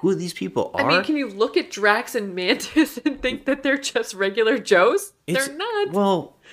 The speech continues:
Speaker 1: would
Speaker 2: Look
Speaker 1: you
Speaker 2: at
Speaker 1: even
Speaker 2: the
Speaker 1: believe they're really them, like, or aliens? I really love there's a shot in, uh, in this Guardian special where they're flying their ship in and they forgot to cloak it,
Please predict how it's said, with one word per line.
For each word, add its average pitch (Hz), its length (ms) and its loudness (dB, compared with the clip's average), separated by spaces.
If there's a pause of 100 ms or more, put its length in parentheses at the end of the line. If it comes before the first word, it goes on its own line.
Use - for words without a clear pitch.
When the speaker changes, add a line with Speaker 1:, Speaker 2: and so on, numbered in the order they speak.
(240)
Speaker 1:
would 127 80 -2
Speaker 2:
Look 135 140 6
Speaker 1:
you 180 60 8
Speaker 2:
at 185 80 10
Speaker 1:
even 190 100 6
Speaker 2:
the - 40 4
Speaker 1:
believe 139 260 8
they're 135 100 6
really 101 420 0
them, 95 480 -4
like, 95 320 -6
or 92 380 -2 (140)
aliens? 160 720 -4 (760)
I 123 100 6
really 156 280 8
love 131 220 6
there's 107 140 0
a 104 40 -2
shot 98 400 2
in, 95 120 -6
uh, 85 300 -2
in 90 140 -4
this 82 140 -6
Guardian 85 380 0
special 80 380 -4
where 76 400 -2
they're 82 120 -6
flying 95 380 -2
their 85 120 -4
ship - 340 -6
in 113 140 -2
and 95 100 -4
they 78 60 -2
forgot 82 260 -2
to 80 60 -10
cloak 90 340 -4
it, 120 200 -6